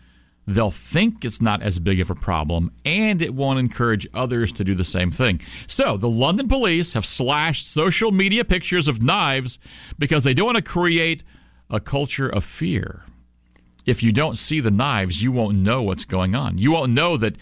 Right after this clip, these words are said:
it's dangerous to be on the streets. You won't know that the fact that you live in a free society has risks. And one of the risks of living in a free society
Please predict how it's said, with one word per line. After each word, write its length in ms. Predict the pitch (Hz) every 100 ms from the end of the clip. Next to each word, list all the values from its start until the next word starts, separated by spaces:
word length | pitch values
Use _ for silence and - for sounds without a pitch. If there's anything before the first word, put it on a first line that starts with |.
| - -
it's 220 | 120 -
dangerous 460 | 110 160 180 135 -
to 80 |
be 120 | 113 127
on 100 | 107
the 40 |
streets. 380 | - 180 123 -
You 260 | 120 151
won't 220 | 214 190 156
know 260 | 202 214
that 180 | 156 147 - - - -
the 80 |
fact 280 | - 190 196
that 100 | 170
you 200 | 151 185
live 200 | 175 170
in 100 | 147
a 80 | 131
free 400 | - - 180 175
society 840 | - 117 - 165 240 190 139 135 - - - _ _ _
has 320 | - 156 113
risks. 680 | 113 196 262 - - - - - - _ _ -
And 220 | 156 135
one 160 | 165 208
of 40 |
the 80 | 143
risks 420 | 139 240 175 -
of 100 | 147
living 200 | 165 180
in 60 | 165
a 40 |
free 200 | - 180
society 640 | - 139 185 214 233 247